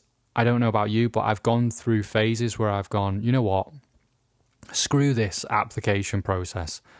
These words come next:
I'm not gonna apply for anything because I'm just gonna get my head down and I'm gonna write and I'm gonna make films and you're gonna come knocking."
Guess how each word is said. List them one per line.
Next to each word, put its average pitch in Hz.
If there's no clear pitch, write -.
I'm 113
not 104
gonna 95
apply 92
for 95
anything 90
because 90
I'm 110
just 90
gonna 101
get 110
my 98
head 87
down 87
and 92
I'm 110
gonna 92
write 87
and 98
I'm 104
gonna 104
make 90
films 85
and 85
you're 98
gonna 92
come 98
knocking." 98